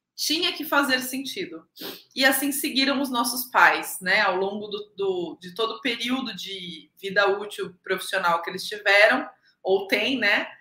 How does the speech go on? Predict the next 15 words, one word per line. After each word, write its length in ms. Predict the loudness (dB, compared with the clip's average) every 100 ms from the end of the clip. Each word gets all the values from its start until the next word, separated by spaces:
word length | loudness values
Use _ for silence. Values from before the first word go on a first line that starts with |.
| _ _ _
É, 360 | 2 8 8 8
seguindo 680 | 2 -2 -2 -2 2 2 0 -6 _ -8
e 460 | -2 0 -2 -10 _
fazendo 360 | 2 2 2 2
desta 300 | 0 0 -4
forma. 480 | -4 -6 -6 -12 _ _ _ _ 0
Legal. 640 | 2 4 4 0 -6 -16 _ _
E 100 | 4
aí, 320 | 8 8 6 0
com 160 | 0
essa 300 | 2 2 0
mentalidade, 1200 | 2 0 0 6 6 6 8 10 10 8 2 -4 -6 -8 -8 -10 _ _ _ _ -6 2
eles 320 | 4 4 2
nos 200 | 0 0
tiveram, 640 | 0 6 6 6 0 -12